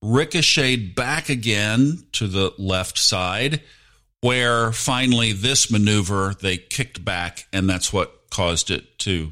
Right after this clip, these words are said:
really get caught by the wind. And the wind basically just flipped it around and lodged it in between. So somebody was saying,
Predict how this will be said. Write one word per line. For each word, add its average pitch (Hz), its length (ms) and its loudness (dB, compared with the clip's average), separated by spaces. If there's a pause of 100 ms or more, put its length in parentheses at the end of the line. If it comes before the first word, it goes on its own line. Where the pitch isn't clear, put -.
(120)
really 101 300 0
get 82 300 -4 (500)
caught - 260 -4
by 92 120 -2
the 82 80 -2
wind. 85 440 0 (360)
And 92 140 2
the 98 40 2
wind 107 520 0
basically 98 540 0
just 98 240 0
flipped 110 320 -2
it 98 100 0
around 101 600 0
and 98 500 0 (140)
lodged 120 500 -2
it 98 200 0
in 113 160 0
between. 143 560 -4 (200)
So 107 120 -4
somebody 143 300 2
was 117 160 2
saying, 117 420 4